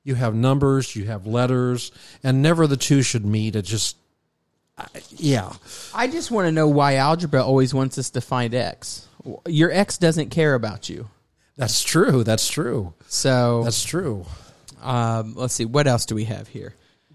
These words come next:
Speaker 1: Well, I wanna share a couple things with you.
Speaker 2: Okay, go ahead.
Speaker 1: Okay. Um, did you hear about the temporary job I got this weekend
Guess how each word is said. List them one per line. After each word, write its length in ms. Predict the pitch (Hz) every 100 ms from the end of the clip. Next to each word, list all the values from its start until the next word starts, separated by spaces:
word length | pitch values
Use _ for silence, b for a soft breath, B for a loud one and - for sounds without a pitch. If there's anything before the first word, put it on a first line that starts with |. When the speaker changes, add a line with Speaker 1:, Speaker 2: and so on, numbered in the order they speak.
| 135
Speaker 1:
Well, 540 | 147 135 117 113 110 -
I 80 | 220
wanna 220 | 359 202
share 260 | - - 110
a 40 |
couple 260 | - 101 104
things 340 | - 101 95
with 160 | 107 101
you. 140 | 143 220 _ _ _ _ -
Speaker 2:
Okay, 340 | 147 139 139 190
go 140 | 165
ahead. 260 | 175 220 147
Speaker 1:
Okay. 280 | 220 180 185 B B -
Um, 340 | 151 143 143 - - 160
did 200 | 151 143
you 80 | 151
hear 160 | 170
about 320 | 165 156 151
the 400 | 135 123 120 135 127
temporary 480 | 156 151 151 143
job 340 | 127 127 139 139
I 240 | 131 127
got 160 | 123 127
this 180 | 131 -
weekend 500 | 139 139 139 139